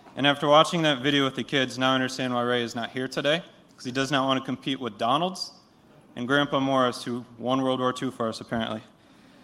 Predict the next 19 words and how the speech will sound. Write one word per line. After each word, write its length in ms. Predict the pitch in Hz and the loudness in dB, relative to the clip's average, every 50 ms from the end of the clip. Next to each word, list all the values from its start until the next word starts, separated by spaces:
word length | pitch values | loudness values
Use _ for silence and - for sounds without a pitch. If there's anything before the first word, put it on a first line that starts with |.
| - - - - - - - - - | -20 -20 -20 -20 -20 -20 -20 -14 0
But 380 | - 135 123 - - - - - - - - - - - - | 2 4 4 4 2 -4 -14 -16 -18 -20 -20 -20 -20 -16 -10
I'm 140 | 131 131 | -8 -2
glad 180 | 131 139 143 139 | 2 2 2 2
to 80 | 135 127 | 2 0
be 160 | 131 127 120 | -2 -2 -2
here 160 | 123 120 113 | 0 -2 -2
with 180 | 113 107 - 120 | -2 -2 -4 -6
you. 200 | 110 107 113 - - - _ _ _ _ _ _ _ _ _ _ _ _ _ _ _ _ _ _ _ - | -6 -6 -8 -10 -16 -20 _ _ _ _ _ _ _ _ _ _ _ _ _ _ _ _ _ _ _ 0
And, 420 | 123 127 127 127 127 123 120 127 - | 2 4 6 6 4 4 2 0 -2
um, 500 | 123 120 123 120 120 123 139 160 156 139 - - - - - - - | 0 0 2 2 2 2 0 -2 -4 -8 -14 -14 -12 -12 -12 -12 -16
unfortunately, 840 | 117 - - - 175 175 196 202 196 - 127 120 117 117 117 123 123 - | -20 -18 -8 -4 0 2 2 0 0 -2 -4 -4 -4 -4 -4 -6 -6 -8
we're 100 | - 127 | -8 -6
gonna 180 | 131 139 135 135 | -4 -2 -2 -2
do 140 | 131 135 131 | 0 0 0
a 100 | 123 117 | 0 0
hard 580 | 120 - - - - 160 165 170 175 175 156 | -2 -6 -6 -2 0 2 4 4 2 0 -2
shift 400 | 139 - - - 151 131 120 - | -8 -10 -6 -4 -4 -4 -4 -6
from 400 | - - - 139 127 123 120 120 120 - | -12 -8 -4 -2 0 0 0 -2 -4 -8
levity 560 | 123 117 117 123 143 147 170 165 190 196 | -8 -4 -2 -2 -2 -2 -2 -4 -4 -6